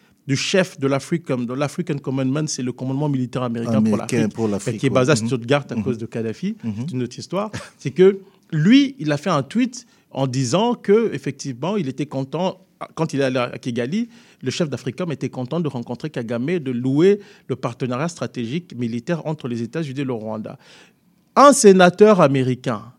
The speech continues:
Speaker 1: est intervenu dans le même tweet pour dire Ne donne pas l'impression que les États-Unis soutiennent euh,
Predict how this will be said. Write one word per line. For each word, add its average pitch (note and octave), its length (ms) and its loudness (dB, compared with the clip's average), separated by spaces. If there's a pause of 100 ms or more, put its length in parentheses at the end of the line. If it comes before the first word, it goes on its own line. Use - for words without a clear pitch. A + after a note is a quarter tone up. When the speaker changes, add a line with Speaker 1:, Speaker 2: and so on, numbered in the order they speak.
(420)
Speaker 1:
est E3 140 2
intervenu D#3+ 540 2
dans D#3+ 100 4
le C3+ 120 2
même D#3 180 0
tweet A3+ 160 0
pour C#3+ 160 -2
dire F3+ 120 0
Ne D#3 100 -2
donne G3 280 2
pas G#3+ 160 2
l'impression C#3+ 460 -2
que E3 100 -6
les C3+ 160 -2
États-Unis D#3 400 -4
soutiennent G#3 500 -4 (500)
euh, C3 380 4